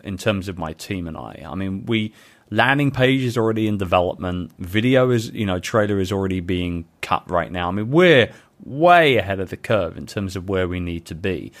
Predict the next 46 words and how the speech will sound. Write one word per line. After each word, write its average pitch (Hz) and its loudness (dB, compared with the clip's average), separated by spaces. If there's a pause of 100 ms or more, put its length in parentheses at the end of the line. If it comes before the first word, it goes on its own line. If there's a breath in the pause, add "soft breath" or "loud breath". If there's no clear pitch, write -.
(280 loud breath)
Um, 92 -2
we've 113 2
already 131 6
got 123 6
a - -2
few 127 4
hundred 113 4
people 107 2
on 95 0
a - -2
V 98 0
I 95 2
P 92 -2
wait 87 2
list, 87 -2 (140)
and 87 0
we 98 2
haven't 98 2
even 90 -2
started 87 0
running 80 0
ads 78 -2
yet 85 0
for 85 0
it. 87 0 (320 loud breath)
I 82 0
haven't 107 2
even 120 6
emailed 156 8
my 151 6
list - 4 (400)
on 90 2
it - -4
yet. 95 2
That's 90 -2
purely 127 2
just - -4 (480 soft breath)
Instagram 107 2
and 82 -4
Twitter 95 2 (140)
action. 90 -2 (400 loud breath)
Um, 95 4
so, 110 4
you 143 0
know, 120 6
it's, 120 -2